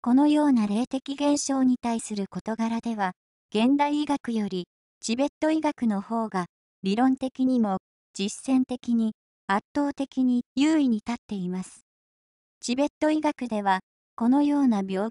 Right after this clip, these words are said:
気を呪術的祈祷によって治療しています。呪術的祈祷の理論や方法論の多くは、現代でも秘密のベールによって覆われており、チベットの仏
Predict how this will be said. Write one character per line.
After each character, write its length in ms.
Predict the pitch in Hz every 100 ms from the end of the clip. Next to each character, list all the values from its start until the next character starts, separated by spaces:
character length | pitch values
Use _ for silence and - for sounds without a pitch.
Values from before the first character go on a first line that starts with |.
| _
気 180 | 220 214
を 120 | 208 -
呪 140 | 196 208
術 300 | 269 - -
的 220 | 277 269
祈 180 | - -
祷 160 | 262 277
に 200 | 269 247
よ 100 | 226
っ 20 | -
て 100 | 247
治 160 | - 214
療 220 | 226 233
し 120 | -
て 100 | 226
い 140 | 202
ま 140 | 196 196
す。 220 | - _ _ _ _ _ _ _ _ -
呪 120 | 220
術 300 | 240 302 -
的 220 | - 294
祈 200 | 285 - -
祷 180 | 285 285
の 160 | 277
理 120 | 277 262
論 200 | 240 196
や 180 | 180 165 -
方 240 | 226 285
法 240 | 302 320 302
論 260 | 262 226
の 260 | 202 202 233
多 60 |
く 180 | 233 -
は、 180 | 190 180 - _ _ -
現 220 | 254 285 285
代 200 | 254 226
で 120 | 196
も 200 | 185 175 _ _ _ -
秘 80 | 240
密 260 | 285 -
の 140 | 302 294
ベ 200 | 294 294
ー 40 |
ル 100 | 262
に 200 | 220 190
よ 80 | 180
っ 20 | - -
て 120 | 240
覆 220 | 226 240
わ 120 | 240
れ 100 | 240
て 180 | - 220
お 80 | 196
り、 160 | 202 196 _ _ -
チ 160 | -
ベ 100 | 254
ッ 40 | 302 -
ト 100 | 262
の 140 | 220 214
仏 160 | 247